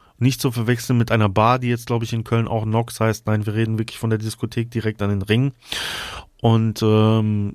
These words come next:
der Besitzer hatte mich dann zu seinem Manager da irgendwo geschickt. Ich sollte mal abends da hingehen und vorsprechen, mein Konzept erzählen, et cetera pp.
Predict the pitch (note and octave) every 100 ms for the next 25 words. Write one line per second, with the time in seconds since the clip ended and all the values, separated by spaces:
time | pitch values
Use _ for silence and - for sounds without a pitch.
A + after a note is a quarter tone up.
0 | - - C#2+ B1+ B1+ - A#2 G#2+ A2 A#2
1 | C3 C#3+ B2+ A#2+ B2+ A#2+ A#2+ A2+ G#2+ A#2
2 | G#2+ G#2+ G#2+ G#2 G2+ - A2 C3 D3+ C3
3 | B2 A#2+ A#2 A#2+ A2+ A#2 A2 B2 A#2 A#2
4 | - A2+ G#2+ G2+ G#2+ G#2+ - A2 A#2+ A#2+
5 | A2 G2+ - A#2 A#2 - A2 G#2+ G#2 G2+
6 | G#2 A#2+ A2+ A2 - A2+ A2 G#2 F#2 -
7 | G2 F2+ F#2 F#2+ F#2 A2+